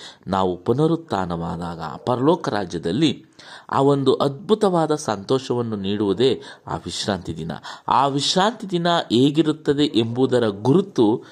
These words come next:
ಈ ಲೋಕದಲ್ಲಿ ನಾವು ಆಚರಿಸುವ ಸಬ್ಬತ್ ದಿನವೆಂದು ಈ ಪಾಠ ಕಲಿಸಿಕೊಡುತ್ತದೆ, ಪ್ರಿಯರೇ.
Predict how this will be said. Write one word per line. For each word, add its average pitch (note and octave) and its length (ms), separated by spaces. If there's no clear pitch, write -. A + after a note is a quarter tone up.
ಈ G2+ 200
ಲೋಕದಲ್ಲಿ G#2 680
ನಾವು F2+ 360
ಆಚರಿಸುವ F2+ 760
ಸಬ್ಬತ್ B2+ 440
ದಿನವೆಂದು G2 500
ಈ E2 180
ಪಾಠ E2+ 360
ಕಲಿಸಿಕೊಡುತ್ತದೆ, E2 920
ಪ್ರಿಯರೇ. E2 440